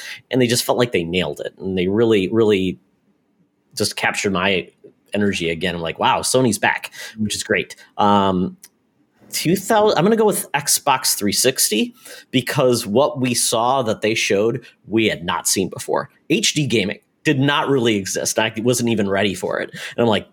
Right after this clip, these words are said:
"This is amazing." Um, and I just loved it because we finally got into an era of, like, like I said, Xbox Live Arcade. So, like, online, like, buying games digitally was kind of a cool experience. And, uh,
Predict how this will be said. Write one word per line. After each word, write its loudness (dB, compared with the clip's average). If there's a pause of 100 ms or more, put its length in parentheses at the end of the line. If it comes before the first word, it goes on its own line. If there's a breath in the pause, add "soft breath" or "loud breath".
"This 2
is 2
amazing." 0 (340 loud breath)
Um, 0
and 0
I 2
just 0
loved -2
it -12
because 0 (120)
we 2
finally 2
got 0
into 0
an 2
era 2
of, 2
like, 0
like 0
I -10
said, -4
Xbox -8
Live -2
Arcade. 0
So, 0 (180 loud breath)
like, -2
online, 2
like, -2
buying 2
games 0 (260 soft breath)
digitally 0
was 0
kind -2
of 2
a 4
cool 2
experience. 0
And, 0 (380 loud breath)
uh, 0